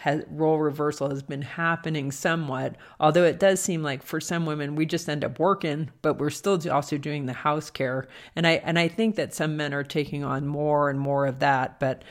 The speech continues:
uh, at the time that wasn't happening quite as much. So he, he thought, "Okay,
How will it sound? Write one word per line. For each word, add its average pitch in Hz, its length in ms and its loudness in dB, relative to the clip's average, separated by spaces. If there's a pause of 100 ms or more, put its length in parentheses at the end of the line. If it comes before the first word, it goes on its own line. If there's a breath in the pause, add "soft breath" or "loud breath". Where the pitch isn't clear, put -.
(260 loud breath)
uh, 143 180 6
at 156 180 2
the 151 80 0
time 165 400 0
that 139 180 -4
wasn't 151 320 0
happening 143 480 -4
quite 139 240 0
as 135 180 -4
much. 143 380 -2 (260 loud breath)
So 165 220 6
he, 160 300 4
he - 180 -2
thought, 139 300 -2 (160)
"Okay, 165 580 0